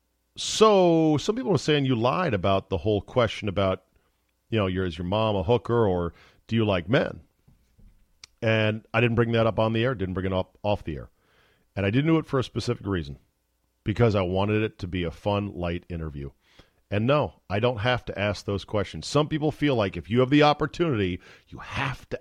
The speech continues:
ask him about the biggest issues surrounding him. Otherwise, you're not doing your job. As Bill Belichick would say, "Do your job." Well,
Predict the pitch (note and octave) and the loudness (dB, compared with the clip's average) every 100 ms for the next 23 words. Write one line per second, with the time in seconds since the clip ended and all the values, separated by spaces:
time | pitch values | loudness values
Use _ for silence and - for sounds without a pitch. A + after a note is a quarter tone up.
0 | - B2+ B2 - G2+ F2+ F2 F#2+ E2 G#2+ | -2 -2 -2 -6 -4 -4 -4 -8 -2 2
1 | A2 G#2+ F#2 F2+ D#2+ B2 A#2+ A#2+ - - | 2 0 -6 -10 -4 0 0 0 -6 -6
2 | A2 - A2 G#2 - G2 F2+ A2+ C#3 C3+ | -6 -4 -4 -4 -6 -6 -2 0 0 0
3 | G2 C#2+ C2 C2 - _ - - - - | -4 -4 -10 -12 -18 _ -20 -20 -8 4
4 | B2+ C3+ A#2+ A2 F#2+ F#2 G#2+ D3+ D3+ C3 | 6 8 8 6 2 0 4 6 4 2
5 | B2+ F#2+ A#2+ A2+ G#2 F#2+ G2 F2+ F2+ C#2+ | 0 0 2 2 0 2 2 2 -2 -4
6 | A1 - _ _ _ _ _ _ - F#2+ | -6 -18 _ _ _ _ _ _ -4 -2
7 | E2 G#2 G#2+ G2+ F#2 E2 F2 E2 D#2+ G2 | 0 2 2 2 0 -2 -8 -10 -6 -6
8 | F#2 F2 G3 A#3+ G3 F3+ F3+ F#3 C#3+ F#2+ | 0 8 10 10 10 12 12 10 6 4
9 | B2 G2+ C2 A#1 - _ _ _ _ _ | 4 4 0 -10 -18 _ _ _ _ _
10 | _ _ F#3+ E3 C#3 - | _ _ 2 4 4 0